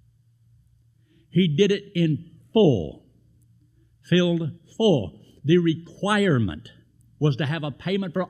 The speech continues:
all of my sins. If he did not pay for all of my sins, he did not help me. If he paid for all of them, but some little bitty thing that I did, some little fault that I had,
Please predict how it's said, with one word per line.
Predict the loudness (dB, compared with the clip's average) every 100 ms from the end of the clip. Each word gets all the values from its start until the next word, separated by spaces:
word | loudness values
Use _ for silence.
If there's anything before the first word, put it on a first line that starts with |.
| 2
all | 2 2
of | -2 -4
my | -6
sins. | -8 -6 -4 -4
If | -2 -4
he | -4
did | -4 -4
not | -2 -4 -4
pay | -6
for | -4 -6 -8 -18 0
all | 4 4 2
of | -4
my | -6
sins, | -6 -6 -6 -6 -10 _ _ _ _ _ -8
he | -4
did | -2 -2
not | -4 -4
help | -8 -12 -14
me. | -16 _ _ _ _ _ _ _ _ _ _ _ -16
If |
he | -8 -4
paid | -2 -2
for |
all | -2 0 4 4
of | 4
them, | 4 2 0 -8
but | -8 -4
some | 0 0 4
little | 6 6 4 0 -4 -8 -6
bitty | -4 -4 -4
thing | -4 -4
that | -6
I | -6
did, | -8 -10 -12 -16 _ _ _ _ _ _ _
some | -4 -2 0
little | 0 -2 -4 -6
fault | -4 -4 -4
that | -6
I | -4
had, | -6 -8